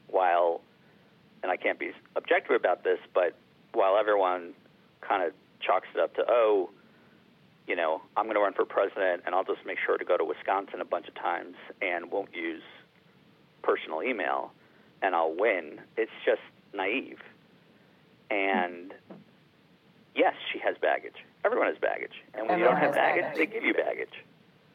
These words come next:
Speaker 1: And someone's gonna learn that the hard way. And I just don't, I don't want, I don't want in January twenty twenty-one to start reading a bunch of columns about how Hillary Clinton wasn't that bad of a candidate.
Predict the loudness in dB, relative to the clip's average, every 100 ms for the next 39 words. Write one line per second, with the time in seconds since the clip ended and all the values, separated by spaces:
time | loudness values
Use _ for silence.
0 | _ _ _ -6 -6 0 0 0 0 2
1 | 4 2 2 0 0 2 2 2 2 2
2 | 2 2 0 0 -4 -2 0 0 0 -8
3 | -20 _ _ _ _ _ _ _ -20 -20
4 | -20 _ _ _ _ 0 2 2 2 0
5 | 2 2 4 2 0 0 0 2 2 0
6 | -2 -2 -2 -2 -2 0 -2 -4 -2 2
7 | 4 2 0 -2 -2 -4 -6 0 0 0
8 | -4 -2 0 2 0 -2 -8 -6 0 2
9 | 2 -4 -8 -4 -4 -2 -4 -2 0 0
10 | -2 -8 -10 -10 -12